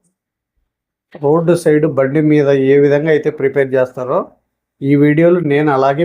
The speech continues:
మీకు చూపిస్తున్నాను. మీకు అస్సలు టైమ్ లేనప్పుడు ఐదే ఐదు నిమిషాల్లో టక్మని చేసుకునేలాగా ఈ రెసిపీ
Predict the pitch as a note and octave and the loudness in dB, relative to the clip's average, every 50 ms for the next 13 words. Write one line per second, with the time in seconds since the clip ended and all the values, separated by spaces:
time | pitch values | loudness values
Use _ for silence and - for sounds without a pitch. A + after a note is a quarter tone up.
0 | E3+ D#3 C#3 B2 B2+ - C3+ C3 C3 C#3 C3+ - - C#3 B2+ B2+ C3 B2 C3 D#3+ | -2 -2 -2 -4 -2 -2 -4 -2 -2 -4 -6 -6 -14 -14 -12 -12 -12 -12 -14 -16
1 | A3 - _ _ _ _ _ _ _ _ _ _ _ _ - C3+ D3 C#3 D3 C#3+ | -16 -20 _ _ _ _ _ _ _ _ _ _ _ _ -2 -2 -2 0 0 -2
2 | C3 - - - A3 G#3 G3 - E3 E3+ E3+ E3+ D#3+ D#3 D3 C3+ C3 A#2 - C3 | -4 -4 -6 -2 -2 -2 0 0 0 0 2 2 0 0 0 0 -4 -6 -6 -8
3 | A#2+ B2 A#2+ A#2+ A#2+ B2+ - _ _ _ _ _ _ _ - C#3+ D#3 F3 F#3 E3+ | -8 -6 -6 -6 -6 -8 -12 _ _ _ _ _ _ _ -2 0 2 2 2 2
4 | G#3 G#3 F#3 D#3+ D3+ C3+ C3+ C#3 D3 C#3+ C#3+ - - D#3 C3+ C3+ C3 B2+ B2+ B2 | 2 2 2 0 -2 -4 -4 -4 -2 -2 -2 -2 -2 0 0 0 2 0 0 -2
5 | - _ - - - _ - G3 F#3+ F3+ E3 - D#3 D3+ D3+ - - C#3 C#3 C#3 | -2 _ -6 -6 -6 _ -2 0 0 0 0 0 -2 -2 -2 -4 -6 -4 -2 -2
6 | C3+ C3+ B2+ B2+ C#3+ F#3 - - - _ _ _ _ _ _ _ _ C3+ C#3 C#3 | 0 -2 -2 -2 -2 -4 -4 -6 -10 _ _ _ _ _ _ _ _ -4 0 0
7 | C#3 C3 C#3+ C#3 C#3 - - F3 | 2 2 0 -2 -2 -2 0 2